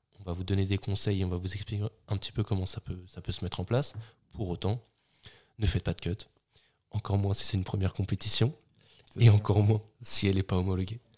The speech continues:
Speaker 1: Euh, mais du coup, moi, ce que, ce que je voulais pointer du doigt, c'est, euh, le protocole classique en cutting. Ça va commencer par un water loading.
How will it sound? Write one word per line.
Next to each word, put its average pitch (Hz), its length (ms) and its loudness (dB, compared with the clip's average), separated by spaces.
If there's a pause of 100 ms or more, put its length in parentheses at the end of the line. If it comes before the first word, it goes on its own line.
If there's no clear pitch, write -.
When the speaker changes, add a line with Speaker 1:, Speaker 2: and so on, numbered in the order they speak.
(500)
Speaker 1:
Euh, 98 140 4
mais 110 80 8
du 120 160 2
coup, 127 140 2
moi, 107 180 4
ce - 140 0
que, 92 240 -4
ce - 100 -4
que 98 80 -4
je 95 60 -2
voulais 92 120 0
pointer 87 280 -4
du 95 80 -6
doigt, 120 120 0
c'est, 123 400 0 (200)
euh, 90 200 -4 (360)
le 98 100 0
protocole 95 380 0
classique - 500 -4 (480)
en 90 160 -6
cutting. 143 400 -2 (640)
Ça - 240 -4
va 90 140 -2
commencer 104 320 2
par 98 220 -2
un 104 240 2
water 104 340 2
loading. 98 320 0